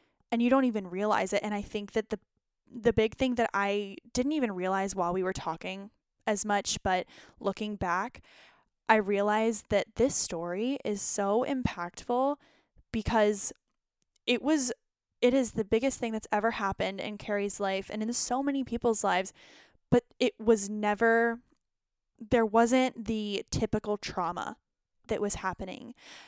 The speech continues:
This is something that she was still <laughs> carrying on with a normal life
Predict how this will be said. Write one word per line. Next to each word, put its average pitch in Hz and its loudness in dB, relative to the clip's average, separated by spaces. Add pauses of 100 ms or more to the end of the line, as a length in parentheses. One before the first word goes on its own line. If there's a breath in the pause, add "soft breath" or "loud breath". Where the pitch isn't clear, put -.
(140)
This 226 6
is 233 2
something 208 -2 (140)
that 196 0 (300)
she - -2
was 254 6
still 285 4
<laughs> - 0
carrying 233 2
on 220 0
with 214 -4
a 208 -4
normal 196 -2
life 220 2